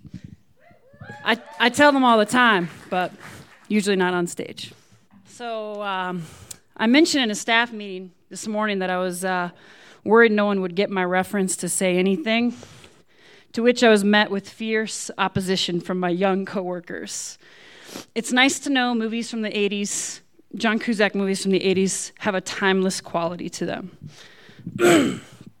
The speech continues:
Despite the utterly creepy stalker quality to many of his love antics, which in a way informed my own fumbling pursuits,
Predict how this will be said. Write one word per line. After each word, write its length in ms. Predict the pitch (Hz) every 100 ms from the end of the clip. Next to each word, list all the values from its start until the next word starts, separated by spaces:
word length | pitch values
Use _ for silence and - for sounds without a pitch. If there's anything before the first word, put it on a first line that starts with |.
| - - - - - - - - _
Despite 420 | 220 - 285 330
the 100 | 277 -
utterly 420 | 220 220 214 185
creepy 600 | 175 - 208 226 226 180
stalker 460 | 170 - 196 196 185
quality 420 | 208 180 175 180
to 120 | -
many 360 | 180 202 214 214
of 80 |
his 160 | 180 170
love 260 | 180 180 180
antics, 840 | 170 170 170 175 - - - - _ - - - - _ -
which 340 | - 247 - 294
in 180 | 269 262
a 80 |
way 240 | 247 269 262
informed 480 | 240 - 220 220 220
my 160 | 208 -
own 280 | 226 233
fumbling 540 | 247 233 220 214 214 202
pursuits, 840 | 202 - - 180 165 - - -